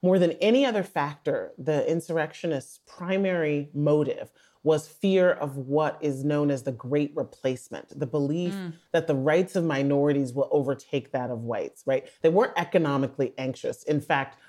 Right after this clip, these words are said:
Speaker 1: one in four were business owners, right? These were, like,
Speaker 2: Mm.
Speaker 1: C E Os of logistics companies. People literally flew private
Speaker 2: Right.
Speaker 1: jets
Speaker 2: Economic
Speaker 1: to come
Speaker 2: anxiety
Speaker 1: and
Speaker 2: for
Speaker 1: storm,
Speaker 2: what?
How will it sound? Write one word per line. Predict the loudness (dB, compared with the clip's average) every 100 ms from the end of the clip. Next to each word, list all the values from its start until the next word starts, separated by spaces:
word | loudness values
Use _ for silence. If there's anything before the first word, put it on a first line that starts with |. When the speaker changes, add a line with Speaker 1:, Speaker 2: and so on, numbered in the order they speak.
| _
Speaker 1:
one | 2 4 6
in | 4
four | 2 0 4 4 4
were | 2 0
business | 0 -2 0 -2 0
owners, | -4 -4 -10 -2
right? | 0 2
These | 2 4
were, | 4
like, | 4
Speaker 2:
Mm. | 2
Speaker 1:
C | 2 4 6
E |
Os | 8 8 6
of | 4
logistics | 2 0 0 -2 -2
companies. | -2 -2 -2 -6 -8 -2
People | 0 4 6
literally | 6 6 4 2
flew | 2 2
private | 4 2 2
Speaker 2:
Right. | 2
Speaker 1:
jets | 2 2 0
Speaker 2:
Economic | -6 -4 -2 0
Speaker 1:
to | 0
come | 0 0
Speaker 2:
anxiety | 0 -2 -2
Speaker 1:
and | 0
Speaker 2:
for |
Speaker 1:
storm, | 2 0 -2
Speaker 2:
what? | -4